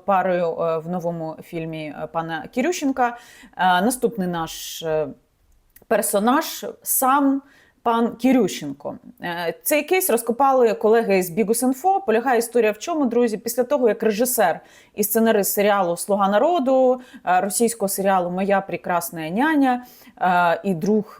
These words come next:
президента і всього дев'яносто п'ятого кварталу Олексій Кірющенко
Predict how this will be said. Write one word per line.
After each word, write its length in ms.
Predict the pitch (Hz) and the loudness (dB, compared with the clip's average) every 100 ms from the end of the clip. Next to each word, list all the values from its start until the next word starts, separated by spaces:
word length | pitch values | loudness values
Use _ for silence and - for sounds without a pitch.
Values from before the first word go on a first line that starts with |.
| - | -6
президента 680 | 185 170 180 254 269 247 | -4 -2 0 2 2 0
і 80 | 214 | 0
всього 400 | 202 - 180 185 | 0 -4 -2 -2
дев'яносто 420 | 175 175 185 - | -2 -6 -8 -10
п'ятого 320 | 160 170 165 156 | -4 -4 -2 -4
кварталу 520 | 175 165 180 165 156 | -4 -2 0 0 2
Олексій 400 | 190 190 - 208 | 0 0 -2 -4
Кірющенко 640 | 277 339 370 247 240 208 | -2 -2 -2 -2 0 0